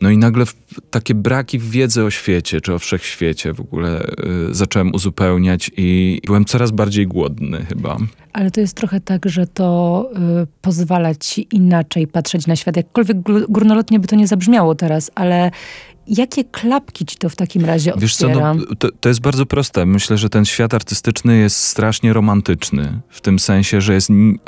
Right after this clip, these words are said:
Speaker 1: cały czas utopiony nadal w trzeciej dekadzie dwudziestego pierwszego wieku w takim paradygmacie romantycznym, w irracjonalnościach, w poszukiwaniach duszy i tak dalej. A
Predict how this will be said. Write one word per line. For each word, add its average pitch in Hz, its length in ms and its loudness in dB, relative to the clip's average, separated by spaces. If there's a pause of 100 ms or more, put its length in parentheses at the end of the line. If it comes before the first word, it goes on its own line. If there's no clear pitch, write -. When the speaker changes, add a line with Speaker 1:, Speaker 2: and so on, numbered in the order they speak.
Speaker 1:
cały 104 340 0
czas 98 260 -2
utopiony 92 560 0
nadal 90 520 2
w - 340 -16 (140)
trzeciej 101 340 0
dekadzie 95 520 0
dwudziestego 92 440 -2
pierwszego 95 420 -2
wieku 92 380 -2
w - 80 -6
takim 101 500 2
paradygmacie 98 1080 0
romantycznym, 98 960 2
w - 100 -8
irracjonalnościach, 98 1500 2
w - 60 -20
poszukiwaniach 92 1160 -2 (460)
duszy 98 760 2
i 92 60 -2
tak 92 200 -2
dalej. 107 600 0
A 95 140 -2